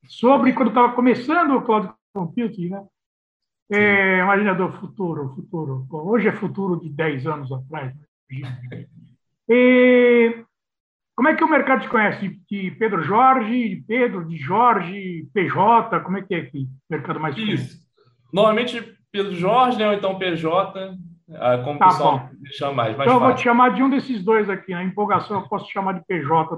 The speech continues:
Speaker 1: também. Eu queria que você me, me posicionasse, ah, Pedro, um pouquinho a I P net,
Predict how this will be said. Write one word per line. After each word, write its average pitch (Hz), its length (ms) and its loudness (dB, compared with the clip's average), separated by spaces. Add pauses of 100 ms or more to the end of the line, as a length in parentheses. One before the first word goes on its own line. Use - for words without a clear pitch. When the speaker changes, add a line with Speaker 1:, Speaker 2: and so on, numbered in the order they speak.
Speaker 1:
também. 143 420 -8 (880)
Eu 277 120 2
queria 320 200 2
que - 60 -4
você 330 160 4
me, 320 420 4 (160)
me 254 140 6
posicionasse, 196 1120 0 (560)
ah, 156 560 0
Pedro, 165 460 -4 (1160)
um 208 120 0
pouquinho 226 460 4
a 208 40 6
I 214 120 0
P 214 140 2
net, 190 640 -2